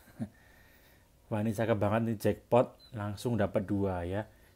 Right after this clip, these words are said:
Jadi beli satu brick tuh dapat jackpot ini satu. Uh, mantep banget, mantep banget, mantep banget.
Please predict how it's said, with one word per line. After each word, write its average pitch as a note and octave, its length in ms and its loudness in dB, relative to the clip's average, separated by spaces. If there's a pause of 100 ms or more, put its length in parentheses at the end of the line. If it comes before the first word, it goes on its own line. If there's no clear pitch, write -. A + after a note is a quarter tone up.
(140)
Jadi A2+ 160 2
beli G#2+ 240 4
satu A2 240 0
brick A#2 160 0
tuh A#2 160 -2
dapat G#2 320 0
jackpot F#2+ 480 -2
ini F#2 160 -10
satu. - 480 -12 (240)
Uh, C#5 880 8
mantep G2+ 320 -4
banget, F#2+ 320 -8
mantep F#2 240 -10
banget, F#2+ 240 -6
mantep F#2+ 160 -12
banget. G2+ 240 -8